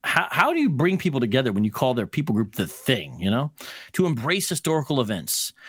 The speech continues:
and facts that are detrimental to the progression of our society as a whole. Signed, Ron Dalton Junior Are we serious right now? I hope you guys had as much fun, but, but look, understand the nature of the problem we're dealing with.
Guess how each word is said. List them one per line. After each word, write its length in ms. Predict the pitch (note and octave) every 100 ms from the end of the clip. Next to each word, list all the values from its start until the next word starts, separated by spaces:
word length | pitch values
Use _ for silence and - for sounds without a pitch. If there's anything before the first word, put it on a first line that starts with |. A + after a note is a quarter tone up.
| - -
and 160 | F#2+
facts 300 | - A2+ -
that 120 | - G#2+
are 60 |
detrimental 680 | G2 B2+ - A#2 A2 F2+ D#2
to 120 | -
the 80 | F#2+
progression 480 | G#2 F#2 G#2 - G2
of 100 | F2+
our 100 | F2+
society 440 | G2 F#2 D#2+ F2
as 100 | E2
a 40 |
whole. 300 | E2 D#2 - - _ -
Signed, 500 | - E3 B2+ A2 G#2+
Ron 180 | A2+
Dalton 240 | G#2+ F#2 G2+
Junior 420 | G2 F#2 D2 - _ _ _ _ _ _ _ _ _
Are 100 | D#3
we 100 | B3+
serious 400 | - E4+ F4 C4
right 180 | B3 B3
now? 420 | A#3 A3 G#3 E3+ -
I 80 | G3
hope 180 | A3+
you 100 | F3+
guys 200 | F#3+ F#3+
had 160 | F#3+ D#3+
as 100 | C#3
much 200 | D#3+ -
fun, 240 | F3+ F3+
but, 160 | E3 C#3+ - - -
but 100 | -
look, 240 | A3+ F3+ - _ _ _ _ _ _ _
understand 400 | E3+ F#3+ E3 G3
the 40 | E3
nature 240 | E3 D#3+
of 20 |
the 60 | C#3+
problem 220 | F#3 D3+
we're 80 | C#3
dealing 260 | C3+ E3 B2+
with. 180 | E2+